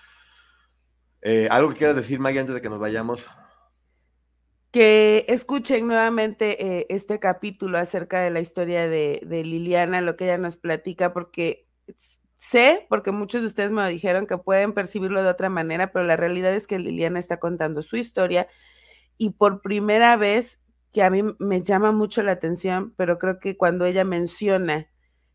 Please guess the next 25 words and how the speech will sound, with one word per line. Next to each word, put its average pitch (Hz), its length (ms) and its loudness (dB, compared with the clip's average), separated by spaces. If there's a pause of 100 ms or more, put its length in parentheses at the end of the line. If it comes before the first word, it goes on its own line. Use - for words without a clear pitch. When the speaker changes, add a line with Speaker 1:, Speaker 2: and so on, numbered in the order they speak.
(120)
Speaker 2:
que 165 760 2
va 180 60 8
a - 20 10
hablar 190 260 4
con 196 160 -2
la 170 100 4
verdad 165 540 2
y 175 180 -6
ni 165 160 -2
modo 170 320 0
que 196 80 -6
se 190 120 -4
haga 180 120 0
responsable 180 540 -4
quien 165 160 -8
se 147 120 -12
tenga 170 220 -6
que 165 100 -6
hacer 170 200 -2
responsable, 165 580 -4
lo 170 120 0
dijo 160 240 -6
en 170 120 -2
serio, 175 500 -4
porque - 420 -8